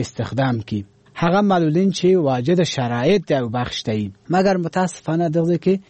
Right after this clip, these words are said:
باید داسې وای چې، یعنی س-، کولای شو چې دې نه م-، که تفسیر سي یا د، د ماده تحلیل سي. موږ پوهیږو چې په افغانستان کې جنگ و، ډیر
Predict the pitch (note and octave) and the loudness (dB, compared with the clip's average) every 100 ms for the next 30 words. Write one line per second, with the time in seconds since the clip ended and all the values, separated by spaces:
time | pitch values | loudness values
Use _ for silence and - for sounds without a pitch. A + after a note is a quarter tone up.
0 | - C#3+ D#3+ D#3+ D3 F3 D#3+ B2+ D3 E3 | -2 0 2 0 0 0 -2 -2 0 0
1 | D#3 D3+ F3 - - G3 F#3+ G3 F3+ B2 | 0 -4 -4 -10 -6 0 4 2 0 -6
2 | - A2+ - F#3 A#3+ A3+ F3 C#3 C3 C#3 | -14 -16 -2 2 4 4 2 -2 -8 -2
3 | F3 E3+ D3 C#3+ - C#3 B2+ - - D3 | 0 2 0 -4 -4 -4 -4 -14 -2 -2
4 | - - G3+ F3+ - F3 D3+ C#3 B2+ A#2 | -2 0 2 2 0 2 2 2 0 0
5 | D3+ C3 D3 D3 A#2+ C3 C3+ C3+ E3 C#3+ | -2 0 0 0 -4 0 0 0 -2 -2
6 | C3 D3 F#3 F3+ - E3+ E3+ - _ - | 0 2 2 0 0 0 0 -6 _ 0
7 | G3 F#3 G3 G#3 G3 F#3+ F3 E3 D#3+ D3 | 0 2 2 2 0 -2 0 -2 -2 -4
8 | C#3+ D3 - F3 F3 F3 E3 D#3 C#3+ - | -4 -4 -4 -2 0 0 0 2 0 -2
9 | _ _ _ - - E3 E3+ E3 D3+ D3 | _ _ _ -12 0 0 2 0 2 2
10 | C3 B2 _ C#3+ F#3 G3 | 0 -4 _ 0 2 2